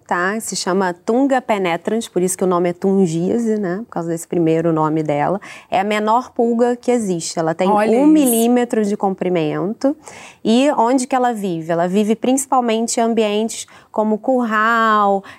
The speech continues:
Speaker 1: é, locais onde ficam porcos. Então, assim, locais, é, arenosos. Então, o homem, se, é, pisar ali, se não tiver com calçado adequado,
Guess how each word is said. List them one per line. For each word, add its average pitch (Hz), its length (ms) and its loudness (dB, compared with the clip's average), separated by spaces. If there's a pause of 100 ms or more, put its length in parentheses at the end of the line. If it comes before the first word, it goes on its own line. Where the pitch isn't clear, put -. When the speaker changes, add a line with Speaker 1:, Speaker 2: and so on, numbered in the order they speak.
Speaker 1:
é, 185 300 2
locais 196 360 -2
onde 202 200 -6
ficam 214 280 -4
porcos. 196 1120 0 (320)
Então, 185 300 0
assim, 185 320 -2
locais, 175 680 -4
é, 170 360 -6
arenosos. 196 1120 0 (300)
Então, 202 400 0
o 220 40 2
homem, 208 420 2
se, 285 440 2 (460)
é, 190 680 -2
pisar 202 420 2
ali, 180 300 -4
se - 120 -8
não 190 120 -2
tiver 196 200 -2
com 196 160 -2
calçado 190 460 0
adequado, 208 680 0